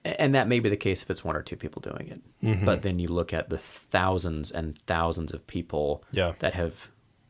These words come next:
Speaker 1: been going there because of Instagram, and, and it, that there is definitely a correlation there. And that now they've taken aerial photos of before and after what has happened,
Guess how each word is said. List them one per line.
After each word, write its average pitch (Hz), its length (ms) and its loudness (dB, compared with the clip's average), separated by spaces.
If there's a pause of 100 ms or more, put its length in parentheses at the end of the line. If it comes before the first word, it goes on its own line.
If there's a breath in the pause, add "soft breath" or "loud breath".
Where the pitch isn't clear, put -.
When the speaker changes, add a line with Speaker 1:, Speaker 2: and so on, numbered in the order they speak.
(480)
Speaker 1:
been 87 160 2
going 101 280 2
there 80 160 4
because 82 320 -2
of 78 320 -6 (420)
Instagram, 110 640 0 (1080)
and, 82 280 -2
and 90 180 0
it, - 160 -2
that 90 300 -2
there 90 160 2
is 92 100 0
definitely 95 340 0
a 92 40 -6
correlation 95 580 -2
there. 78 280 -2 (840 loud breath)
And 78 360 2 (640)
that 110 240 0
now 104 140 6
they've 95 160 4
taken 90 320 0
aerial 92 380 4
photos 78 680 0 (600)
of 82 100 0
before 87 400 2
and 78 100 0
after 85 320 -2
what 80 120 0
has 80 120 -4
happened, 87 500 -4